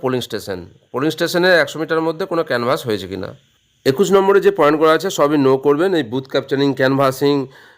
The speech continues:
বুথে এসে ভাঙচুর করা, নোটিশ ছিঁড়ে দেওয়া, ভোটারকে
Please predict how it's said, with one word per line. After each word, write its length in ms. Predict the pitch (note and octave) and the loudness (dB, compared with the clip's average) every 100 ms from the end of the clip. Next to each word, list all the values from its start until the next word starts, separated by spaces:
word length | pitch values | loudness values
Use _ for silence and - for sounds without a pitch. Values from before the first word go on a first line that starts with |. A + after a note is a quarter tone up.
| - | -8
বুথে 240 | A#2+ C3 C3+ C3 | -4 2 4 4
এসে 140 | C3+ G#2+ | 0 -2
ভাঙচুর 320 | B2+ B2 C3+ B2+ | -2 -2 -4 0
করা, 200 | C3 C3 B2+ C3 _ - F#2+ G#2+ A2+ | 2 2 0 -6 _ -18 -8 -2 -2
নোটিশ 240 | B2 C3+ - | -2 -4 -4
ছিঁড়ে 180 | C3 B2 | -4 2
দেওয়া, 180 | C3 C3 B2+ - - A2+ | 2 2 0 -10 -12 -6
ভোটারকে 360 | C#3 C#3 C#3+ | 0 0 2